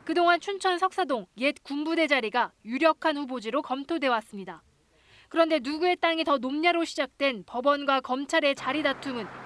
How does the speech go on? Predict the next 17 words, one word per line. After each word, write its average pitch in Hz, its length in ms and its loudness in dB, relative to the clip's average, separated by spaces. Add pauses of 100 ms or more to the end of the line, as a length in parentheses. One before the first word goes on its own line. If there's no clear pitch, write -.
(120)
좀처럼 311 500 2
해법을 339 420 2
찾지 - 340 -4
못하고 254 380 -2
있습니다. 185 460 -6 (640)
벌써 320 360 4
삼 381 200 -2
년째 349 400 0 (200)
제자리만 269 560 2
맴돌고 285 420 2
있습니다. - 360 -2 (720)
춘천지법은 302 640 2
결국 262 440 0 (200)
단독 277 420 -2
이전을 240 300 0
들고 302 280 0
나왔습니다. 190 500 -4